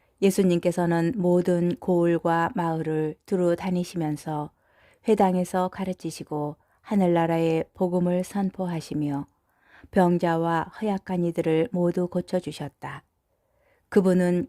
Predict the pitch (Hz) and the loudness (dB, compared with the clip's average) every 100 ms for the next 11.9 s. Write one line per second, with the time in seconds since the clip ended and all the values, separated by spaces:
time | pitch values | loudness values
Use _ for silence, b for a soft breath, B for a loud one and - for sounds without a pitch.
0 | _ 214 196 190 185 185 175 160 - - | _ 0 2 2 0 0 0 -4 -6 -6
1 | 151 147 - - 185 180 - 180 170 170 | -4 -4 -6 -4 -2 -2 -2 0 0 0
2 | 170 175 170 165 147 - 143 139 - _ | 0 -2 -6 -10 -10 -10 -14 -14 -16 _
3 | _ _ _ _ _ _ - 196 180 175 | _ _ _ _ _ _ 0 2 4 4
4 | 175 170 - 180 180 - 185 175 180 175 | 4 2 -2 -2 -2 -2 0 2 2 2
5 | 180 170 170 175 175 185 175 175 - 185 | 0 0 0 -2 -2 -4 -4 -6 -6 -6
6 | 160 151 147 147 151 b b b - 180 | -4 -4 -4 -4 -6 b b b -2 2
7 | 170 165 - 190 190 175 175 175 - 165 | 2 0 -2 -4 -4 -4 -4 -8 -6 -6
8 | 185 185 170 151 143 143 147 _ _ _ | -4 -4 -4 -4 -6 -12 -14 _ _ _
9 | _ _ _ _ _ _ - 180 165 180 | _ _ _ _ _ _ 0 2 2 0
10 | 165 160 - 185 180 175 180 175 170 175 | -2 -2 0 0 2 0 0 -4 -2 -2
11 | 170 170 180 160 160 143 _ 139 147 | -2 -4 -6 -6 -8 -14 _ -16 -16